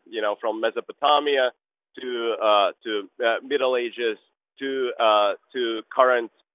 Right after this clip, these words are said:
sort of digitized world. And we believe that the next wave of financial innovation will be applied to the crypto economy. And, uh, you know, crypto economy needs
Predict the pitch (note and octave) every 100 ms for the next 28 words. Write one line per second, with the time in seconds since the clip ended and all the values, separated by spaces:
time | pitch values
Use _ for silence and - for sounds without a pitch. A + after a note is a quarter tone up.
0 | - A2+ G2+ _ B2+ A#2 - G2 F#2+ G2
1 | A2+ G#2 F2 - _ _ _ B2 C3+ F#3
2 | D#3 D3+ B2+ B2 A2 A2+ C3 - - A#2
3 | B2 B2 B2 - - G2+ - _ G#2+ G#2+
4 | G#2+ G#2+ A2+ G2+ A2+ D#3+ - A#2+ G#2+ A2+
5 | A2 G#2+ A#2+ A2 - _ - G#2 - C3+
6 | B2+ B2+ - A2+ G#2 - E3 - B2+ G#2+
7 | - G2+ G2+ G2+ G2 - _ _ - G#2
8 | G#2 G2+ G2+ F#2+ G2 G2+ - - F3 -
9 | A#2+ - C3 A#2+ A2+ G#2 - _ _ A2+
10 | C#3 D3 C3+